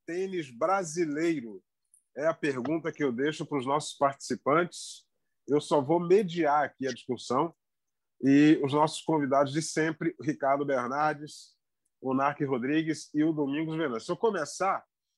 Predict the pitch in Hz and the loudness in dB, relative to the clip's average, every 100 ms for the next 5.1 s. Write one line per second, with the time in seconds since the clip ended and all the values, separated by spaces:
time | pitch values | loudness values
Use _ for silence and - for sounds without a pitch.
0 | _ _ _ - 180 208 170 180 214 220 | _ _ _ -4 0 0 0 -2 0 -4
1 | 226 - 156 147 - 113 113 127 123 127 | -8 -2 0 -2 -6 -12 -12 -12 -8 -8
2 | - 139 - - 175 196 - 190 156 180 | -4 -6 -4 4 4 4 0 -2 2 2
3 | 262 247 220 208 180 123 113 143 175 - | 2 2 2 4 2 -2 -4 -2 -2 -4
4 | 165 196 247 196 196 175 139 110 143 185 | -4 0 2 4 4 6 4 2 0 0